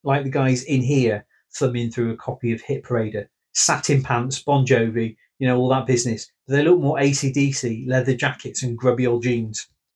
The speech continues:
So apparently he's, like, really into comics. So they're asking him, "Would you like to follow Kiss and Alice Cooper into the pages of a Marvel mag?"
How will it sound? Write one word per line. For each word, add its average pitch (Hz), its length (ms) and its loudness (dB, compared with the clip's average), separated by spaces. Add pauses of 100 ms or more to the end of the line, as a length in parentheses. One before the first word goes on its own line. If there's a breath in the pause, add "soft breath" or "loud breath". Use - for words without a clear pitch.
(300)
So 147 280 4
apparently 139 720 -2
he's, 135 500 2 (520)
like, 123 320 0 (480)
really 120 500 2
into 117 220 -4
comics. - 520 -12 (640)
So 127 480 4 (360)
they're 123 180 2
asking 127 320 0
him, 123 280 -2 (100)
"Would 147 280 4
you 160 120 2
like 160 180 0
to - 60 -6
follow 135 280 4
Kiss 131 420 -2
and 127 100 -2
Alice 127 280 0
Cooper 135 320 -2
into 117 240 -4
the 120 120 -4
pages 120 420 0
of 123 160 0
a 120 100 2
Marvel 117 400 0
mag?" 104 280 -4